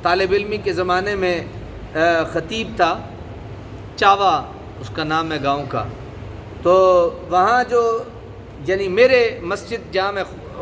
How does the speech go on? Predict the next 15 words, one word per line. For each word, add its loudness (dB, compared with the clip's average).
خ-، 0
خطیب -2
تھا، 4
اس -2
کے -2
جو 0
مؤتمم 0
تھے، 4
انہوں 2
نے 0
پہلی 4
بیوی -4
کو 0
کس -4
بنیاد 2